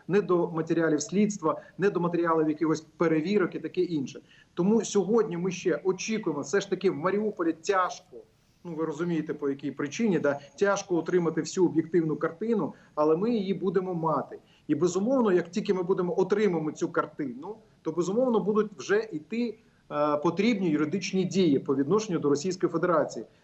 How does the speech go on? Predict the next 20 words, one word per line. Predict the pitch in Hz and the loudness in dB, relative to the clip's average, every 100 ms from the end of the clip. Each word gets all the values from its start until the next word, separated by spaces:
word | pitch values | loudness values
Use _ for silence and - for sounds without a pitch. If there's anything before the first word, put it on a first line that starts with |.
| _ | _
Будь-яке | 123 117 220 185 185 180 | -14 0 2 2 2 2
використання | 165 180 170 196 175 | 0 -2 0 -2 0
забороненої | 156 170 180 202 185 160 147 139 | -2 0 2 2 2 -4 -8 -10
зброї — | 120 165 240 247 143 - _ _ | -10 -10 -4 -4 -4 -8 _ _
це | - 196 220 - | -4 -2 -2 -10
великі | 139 165 180 233 - 202 - | -4 0 0 -2 -4 -6 -4
юридичні | 139 160 156 202 - 190 190 - - | 0 2 2 -4 -2 -2 -2 -6 -4
нас-, | 143 202 - | 0 0 -2
нас-, | 170 156 - 165 | -6 -6 -6 -12
наступки, | 147 170 208 208 - 175 147 - 147 | -4 -2 -2 -4 -6 -6 -6 -6 -8
е, | 139 135 131 127 - - - _ 135 | -4 -2 -2 -2 -8 -20 -20 _ -4
е, | 123 | 0
які | 143 170 | 0 0
будуть, | 156 165 175 147 156 | 0 0 -2 -2 -2
е, | 156 151 147 | 2 2 2
бу-, | 135 139 | 2 -2
буде | 156 165 165 | -2 0 2
мати | 190 196 | 0 0
Російська | 139 165 156 143 | -2 -2 -4 -6
Федерація. | 135 127 - - | -2 -2 -2 -10